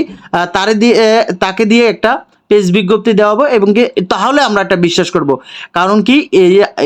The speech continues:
ইতালির রাষ্ট্রদূত আলেসেন্দো, তাকে আমরা কখনোই বিশ্বাস করি না, কারণ সে আমাদের অনেক রকমের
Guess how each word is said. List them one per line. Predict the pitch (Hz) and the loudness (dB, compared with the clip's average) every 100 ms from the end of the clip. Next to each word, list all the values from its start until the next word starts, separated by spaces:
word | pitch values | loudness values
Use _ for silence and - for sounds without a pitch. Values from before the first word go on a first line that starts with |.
| 185 202 | 2 2
ইতালির | 220 220 | 2 2
রাষ্ট্রদূত | 214 190 - 196 233 - | 2 0 -2 0 0 -2
আলেসেন্দো, | 165 180 202 208 202 254 - _ _ | -4 -2 -2 -2 -2 -2 -6 _ _
তাকে | 190 185 | -8 -4
আমরা | 208 202 214 | -2 -4 -2
কখনোই | 247 294 294 | 0 2 2
বিশ্বাস | 214 208 180 | 2 0 0
করি | 180 175 | 0 0
না, | 214 - - _ | -2 -8 -20 _
কারণ | 180 214 | -2 -2
সে | 190 247 | 0 0
আমাদের | 226 196 190 | 0 0 0
অনেক | 214 190 226 254 262 | 2 2 2 0 0
রকমের | 233 214 220 220 | -2 -2 0 0